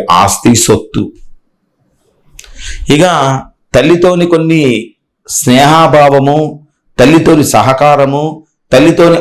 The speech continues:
ఆస్తి మొత్తాన్ని కూడా పొందడానికి అవకాశం ఎక్కువ కనిపిస్తూ ఉంటుంది. చంద్రుడి యొక్క పరిపూర్ణ దృష్టితోని బుధుడి యొక్క రాశి అయిన కన్యా రాశిని చూస్తూ ఉంటాడు. దాని కారణంగా జీవిత భాగస్వామి కూడా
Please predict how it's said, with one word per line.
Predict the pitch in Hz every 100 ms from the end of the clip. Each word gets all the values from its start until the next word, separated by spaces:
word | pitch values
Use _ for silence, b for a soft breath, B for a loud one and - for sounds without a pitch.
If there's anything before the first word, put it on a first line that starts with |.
| 113
ఆస్తి | 120 151 - 165
మొత్తాన్ని | 151 147 143 143
కూడా | 139
పొందడానికి | 117 127 135 135 113
అవకాశం | 113 117 123 113
ఎక్కువ | 110 123
కనిపిస్తూ | 120 113 117 123 -
ఉంటుంది. | 95 87 87 82 80 - _ _ _ _ _ _ _ _ _ _ _ _ _ _ B B B B B -
చంద్రుడి | 143 156 190 196
యొక్క | 185 190
పరిపూర్ణ | - 139 151 160 170
దృష్టితోని | 151 120 - 151 156 156
బుధుడి | 123 127 143 151
యొక్క | 156 151
రాశి | 113 117 135 143
అయిన | 143
కన్యా | 135 117 143
రాశిని | 151 147 139
చూస్తూ | 127 139 143 156
ఉంటాడు. | 135 110 98 87 80 _ _ _ _ _ _ _
దాని | 214 143
కారణంగా | 139 127 139 156 156
జీవిత | 131 101 135 147
భాగస్వామి | 113 101 117 139 143 131 131 127
కూడా | 117 123